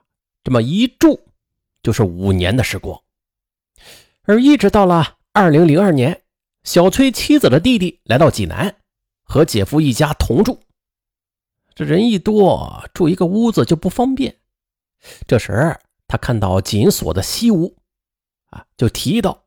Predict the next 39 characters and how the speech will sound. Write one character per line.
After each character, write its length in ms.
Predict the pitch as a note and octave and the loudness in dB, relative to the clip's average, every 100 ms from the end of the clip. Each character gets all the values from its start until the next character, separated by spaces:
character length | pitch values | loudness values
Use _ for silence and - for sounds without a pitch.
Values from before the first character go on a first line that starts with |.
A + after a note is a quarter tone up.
| _ - - | _ -20 -6
：“要 160 | A2+ G2 | -2 0
不 140 | G2 - _ | 0 -2 _
将 140 | C3+ | 0
这 80 | C3 | 0
房 180 | - A#2+ | 2 2
门 120 | A2+ | 2
也 100 | D3 | 0
打 160 | - - | -2 -6
开 180 | - E3+ | 0 0
吧， 220 | - _ _ _ | -2 _ _ _
也 160 | G#2 - | -6 -6
好 200 | - F2 | -4 0
透 140 | C3 | 2
透 100 | G#2+ | 0
气 140 | - | 0
儿。” 100 | G#3+ - _ _ _ _ _ _ _ _ _ _ _ _ _ | -4 -6 _ _ _ _ _ _ _ _ _ _ _ _ _
姐 240 | - G#2 F2+ | -4 -4 -2
夫 160 | A3 | 0
一 100 | B3+ | 0
家 180 | D#3 F#3+ | 2 0
觉 200 | - G2+ | 0 -2
得 120 | D3 | -2
没 200 | G#2+ F#2 | -2 2
有 100 | F#3+ | 4
什 100 | G#3 | 4
么 80 | A#2 | 2
毛 200 | F#2 E2 | -2 -4
病， 180 | F#2+ G2+ _ _ _ _ _ - | -6 -10 _ _ _ _ _ -14
毕 100 | G2+ | -10
竟 160 | F#2+ G2 | -6 -6
在 120 | F#2 G2 | -4 -4
这 80 | |
儿 60 | G2 | -4
住 160 | A2+ G2 | -2 -4
这 80 | |
么 80 | F#2+ | -2
多 140 | F#2 G#2+ | -2 -4
年 200 | E2+ A2+ | -4 -6
了 240 | D#3 | -6